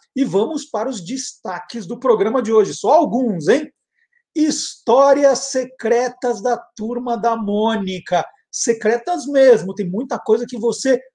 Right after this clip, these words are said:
nem imagina. Curiosidades do herói japonês Super Dínamo. Adorava quando o Super Dínamo mandava o boneco na escola no lugar dele.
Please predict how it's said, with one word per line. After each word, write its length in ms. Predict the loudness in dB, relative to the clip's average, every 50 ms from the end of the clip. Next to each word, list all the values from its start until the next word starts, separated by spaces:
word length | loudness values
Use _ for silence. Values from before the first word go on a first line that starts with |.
| _ _ -8
nem 540 | -4 -2 0 2 2 0 0 -2 -6 -6
imagina. 1200 | -6 -4 0 2 2 2 2 2 0 -2 -4 -4 -4 -2 -2 -2 -2 -2 0 0 0 -2 -2 -6 -12 _ _ _ _ _ _ _ _ _ _ _
Curiosidades 920 | _ 0 2 4 4 4 2 0 2 4 4 6 6 4 4 4 0 0 -2
do 140 | -2 4 6
herói 380 | 6 6 6 6 6 4 4 4
japonês 640 | 4 0 0 2 0 0 0 0 -2 -4 -6 -8
Super 600 | -10 -10 -8 -8 -8 -8 -6 2 2 4 4 2
Dínamo. 800 | -4 -4 -2 -2 -2 -2 -2 -4 -4 -2 -4 -2 -2 -2 -2 -4 -8 _ _ _ _ _ _ _ _ _
Adorava 960 | -10 -2 4 6 6 6 6 6 4 4 4 2 0 -2 0 0 0 0 -2 -6
quando 220 | _ -2 -2 -2 -2
o 40 | -6
Super 300 | -10 -6 -2 -2 -2 -2
Dínamo 340 | -2 -4 -4 -4 -4 -2
mandava 520 | -4 -4 -4 -2 0 2 2 2 4 2 0
o 40 | -2
boneco 440 | -2 -4 -2 0 0 0 0 -2
na 80 | -4 -4
escola 500 | -4 -6 -8 -2 2 2 4 4 4 2
no 100 | 2 0
lugar 320 | 0 2 2 2 0 2
dele. 480 | 4 6 8 8 8 6 6 2 -4